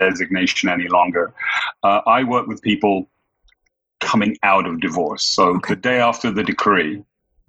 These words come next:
Speaker 1: uh,
Speaker 2: Gotcha.
Speaker 1: that's when I start talking to people. I don't really work, um, there are some very, very good people out there who do the work during the divorce. So I just wanted to make that distinction.
Speaker 2: Okay. Yeah, I think it's really important. Now, here's the funny thing about this.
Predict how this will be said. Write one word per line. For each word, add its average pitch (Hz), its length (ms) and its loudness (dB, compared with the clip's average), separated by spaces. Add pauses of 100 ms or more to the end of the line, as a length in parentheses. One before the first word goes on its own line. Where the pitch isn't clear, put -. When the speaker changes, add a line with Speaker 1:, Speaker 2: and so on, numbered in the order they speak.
(160)
Speaker 1:
uh, 98 140 4
Speaker 2:
Gotcha. 90 140 -4
Speaker 1:
that's - 280 -2
when 98 100 0
I 87 120 0
start - 260 0
talking 87 300 -6
to - 60 -10
people. 85 300 -6
I 95 100 2
don't 117 460 0
really 117 380 2
work, 95 460 -2 (200)
um, 92 360 4
there 95 180 4
are 98 160 4 (320)
some - 260 -2
very, 196 240 2
very 196 200 2
good 98 180 -2
people 95 240 0
out 90 140 4
there 90 120 0
who 95 120 0
do 95 200 0
the 92 60 -2
work 92 300 2
during 90 380 2
the 82 100 -2
divorce. 80 360 -4
So 113 120 2
I 110 40 4
just 123 200 -2
wanted 127 180 2
to - 180 -4
make 101 220 0
that 92 220 2 (100)
distinction. - 640 -4 (360)
Speaker 2:
Okay. 165 300 0 (480)
Yeah, 196 220 2
I 165 60 -2
think 240 180 2
it's - 120 -4
really 202 140 4
important. 214 240 0
Now, 196 160 4
here's 277 300 -2
the 202 80 -2
funny 208 180 4
thing 175 140 2
about 202 180 4
this. 180 160 0